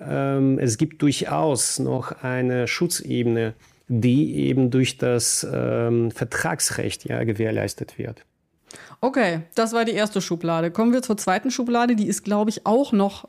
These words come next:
Speaker 2: vergleichsweise einfach. Ähm, es gibt nämlich bei einigen aufsichtsrechtlichen Vorgaben, wenn ich das richtig verstehe,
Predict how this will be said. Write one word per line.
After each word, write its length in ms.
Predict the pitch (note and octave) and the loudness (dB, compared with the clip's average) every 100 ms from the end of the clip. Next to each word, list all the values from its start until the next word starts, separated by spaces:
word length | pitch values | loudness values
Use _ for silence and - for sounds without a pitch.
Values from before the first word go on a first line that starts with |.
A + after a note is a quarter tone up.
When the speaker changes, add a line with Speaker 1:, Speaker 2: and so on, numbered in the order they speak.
| - | -6
Speaker 2:
vergleichsweise 720 | A3+ F3+ F#3 A#3+ G3 G3 F#3 | -2 0 0 -2 0 0 0
einfach. 520 | F3+ G3 G#3 C#4+ - - - - - - | 0 0 0 -2 -2 -14 -20 -20 -10 0
Ähm, 200 | G#3+ G3+ | 0 2
es 160 | G#3 | 0
gibt 240 | A3 A#3+ B3+ | -2 0 2
nämlich 380 | C4 C#4 C4+ | 4 2 0
bei 220 | - F#3 - | 0 0 0
einigen 440 | G3+ C#4+ D#4 G#3 | 2 4 6 4
aufsichtsrechtlichen 880 | E3+ F3 F3 F3 - E3 - E3 E3+ | 2 0 -2 -4 -4 -4 -4 -6 -6
Vorgaben, 560 | - E3+ E3 E3+ F#3 | -2 -2 0 0 2
wenn 140 | F3+ F3 | 2 2
ich 160 | F3 - | 0 0
das 240 | A3+ G3+ | -2 0
richtig 300 | G3 G#3+ G#3 | -2 -2 -4
verstehe, 580 | - F3 - F3 G3 D4+ | -2 -4 0 0 2 0